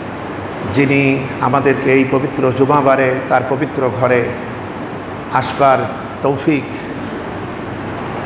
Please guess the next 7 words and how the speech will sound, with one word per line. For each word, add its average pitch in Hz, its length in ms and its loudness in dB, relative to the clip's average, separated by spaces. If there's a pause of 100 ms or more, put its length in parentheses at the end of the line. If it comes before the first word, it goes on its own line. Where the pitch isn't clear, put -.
(480)
দিলেন, 156 320 4 (600)
দিচ্ছেন। 147 400 0 (720)
এজন্য 147 320 2
আমরা 139 300 4
পড়ি 131 220 4
আলহামদুলিল্লাহ। 113 920 0 (1900)
আমি, 151 420 2